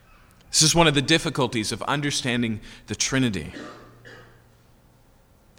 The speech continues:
In Acts chapter twenty, it says that God redeemed us with his own blood.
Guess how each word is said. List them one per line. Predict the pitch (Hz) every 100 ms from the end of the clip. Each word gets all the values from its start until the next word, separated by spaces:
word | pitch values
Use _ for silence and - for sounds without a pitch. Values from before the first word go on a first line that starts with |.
| -
In | 120
Acts | 139 -
chapter | - 147 123 -
twenty, | - 139 123 107
it |
says | - 117 110
that | 101 92
God | 113 131 123
redeemed | 123 110 110 117
us | 110 104 - - -
with | 110 104
his | 113 98 -
own | 95 113 110
blood. | 92 85 69